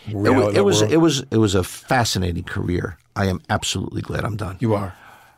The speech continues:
Speaker 1: Um,
Speaker 2: Was it spiritually deadening in other ways as well? I mean, because I, I can't think of anything more horrific than when I was in prison
Speaker 1: On
Speaker 2: than
Speaker 1: some
Speaker 2: visiting
Speaker 1: level,
Speaker 2: those people.
Speaker 1: there is no place else a grown man could have as much fun.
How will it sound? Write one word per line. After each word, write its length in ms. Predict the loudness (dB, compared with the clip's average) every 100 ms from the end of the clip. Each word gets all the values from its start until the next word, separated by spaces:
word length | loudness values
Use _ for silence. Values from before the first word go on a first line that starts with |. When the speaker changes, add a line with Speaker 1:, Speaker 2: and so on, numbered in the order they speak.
| _ _ _ 0
Speaker 1:
Um, 500 | 4 4 4 2 2
Speaker 2:
Was 160 | 0
it 80 | 0
spiritually 760 | 0 2 4 2 2 2 2 2
deadening 540 | 2 2 4 4 4
in 100 | 2
other 180 | 2 0
ways 300 | 2 0 0
as 100 | -2
well? 200 | 0 2
I 20 |
mean, 180 | 2 0
because 300 | 0 0 2
I, 140 | 2 0 -10 -4
I 120 | -4
can't 420 | 0 0 0 0
think 200 | -2 0
of 100 | 2
anything 400 | 2 2 0 0
more 420 | 2 2 2 2 -2 -18 -2
horrific 420 | 2 4 2 -2
than 120 | -2
when 100 | 0
I 80 | 0
was 200 | -2 -2
in 100 | -6
prison 200 | 0 2
Speaker 1:
On 40 | 4
Speaker 2:
than 80 |
Speaker 1:
some 160 | 4 4
Speaker 2:
visiting 100 | 4 4
Speaker 1:
level, 160 | 4
Speaker 2:
those 60 | 4
people. 100 | 4
Speaker 1:
there 100 | 4
is 120 | 2
no 260 | 2 4 2
place 320 | 2 0 2
else 180 | -2 -2
a 40 |
grown 220 | -2 0
man 160 | 0 -2
could 140 | -4
have 140 | -6 -6
as 100 | -8
much 160 | -10
fun. 240 | -10 -12